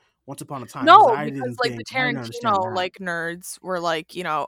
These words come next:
Speaker 2: "Oh my god, Margot Robbie brings so much nuance to the movie."
Speaker 1: I'm, I'm glad, I'm gla-, I'm glad
Speaker 2: Uh, <laughs>
Speaker 1: you brought that up. You don't think,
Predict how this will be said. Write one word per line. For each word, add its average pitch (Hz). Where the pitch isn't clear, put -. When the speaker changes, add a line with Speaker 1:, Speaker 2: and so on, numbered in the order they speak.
Speaker 2:
"Oh -
my 190
god, 170
Margot 180
Robbie 175
brings 175
so -
much 180
nuance 165
to 190
the 196
movie." 170
Speaker 1:
I'm, 139
I'm 139
glad, 143
I'm 135
gla-, 143
I'm 151
glad 156
Speaker 2:
Uh, 214
<laughs> -
Speaker 1:
you -
brought -
that 392
up. -
You 208
don't 214
think, 220